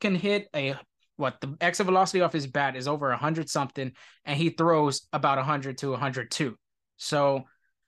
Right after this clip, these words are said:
I mean, he deserves it. He does deserve it, and I'm, you know, just like Martinez said, I, I'm thanking him as well for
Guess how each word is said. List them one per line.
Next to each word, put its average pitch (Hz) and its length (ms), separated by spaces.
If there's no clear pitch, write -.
I 147 100
mean, 156 140
he 196 100
deserves 139 360
it. 107 140
He 151 200
does 151 240
deserve 147 320
it, 139 80
and 131 340
I'm, 139 300
you 151 120
know, 123 180
just 156 220
like 165 140
Martinez 156 540
said, 120 260
I, 135 200
I'm 147 100
thanking 147 300
him 147 160
as 123 100
well 135 280
for 123 400